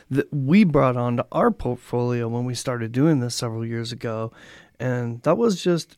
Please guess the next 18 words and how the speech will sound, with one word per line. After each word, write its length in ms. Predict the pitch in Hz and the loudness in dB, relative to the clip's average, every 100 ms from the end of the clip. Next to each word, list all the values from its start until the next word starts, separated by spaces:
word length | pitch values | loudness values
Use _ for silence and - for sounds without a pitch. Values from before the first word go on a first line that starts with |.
| _ | _
a 180 | 143 135 | 0 2
local 600 | 131 139 139 160 196 185 | 2 4 4 4 2 4
home, 340 | 170 180 226 - _ - | 6 6 4 0 _ 0
right, 360 | 139 147 196 226 - - - - - | 4 6 4 0 -14 -20 -20 -20 -6
that 400 | 139 165 139 - _ | 2 6 6 4 _
serves 840 | - - 202 220 233 175 160 147 - _ _ | -8 -2 2 4 6 4 2 -4 -12 _ _
to 120 | - 147 | -2 0
substitute 800 | - 160 147 165 - 185 180 - | 4 2 2 -4 0 2 2 2
a 80 | 147 | 2
hotel 640 | 170 165 - 170 131 95 - | 2 2 2 2 2 -4 -10
for 380 | - 143 139 | -2 0 0
somebody 340 | 131 151 151 143 | 0 0 2 2
that 140 | 127 | 0
comes 320 | - 143 143 | -2 0 2
in 140 | 143 127 | 2 0
to 40 | |
visit 320 | 117 127 135 | 0 0 0
family 560 | - 143 143 143 139 | 0 0 2 2 0